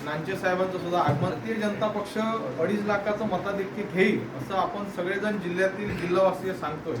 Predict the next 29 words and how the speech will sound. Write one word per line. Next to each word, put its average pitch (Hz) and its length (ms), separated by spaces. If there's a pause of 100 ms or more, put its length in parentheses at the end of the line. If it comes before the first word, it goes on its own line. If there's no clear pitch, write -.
(500)
पण 208 100
मी 233 120
काही 214 240
दिवसापूर्वी 233 540
रत्नागिरीमध्ये 247 680 (180)
सुद्धा 220 220
नाईक 202 200
साहेब 202 240
जाऊन 175 220
आलोय, 123 180 (380)
कारण 196 200 (180)
असं 240 220
म-, 233 180 (120)
वातावरण 220 500
तयार 220 200
केलं 233 240
जातंय 208 380 (380)
की 247 100
रत्नागिरीमध्ये 247 800
आम्हाला 226 300
लीड 226 240
मिळणार 202 400
नाही, 127 160 (720)
असं 247 180
वेगळं 254 240
वातावरण 254 440
तयार 226 180
केलं 208 240
जातंय. 160 300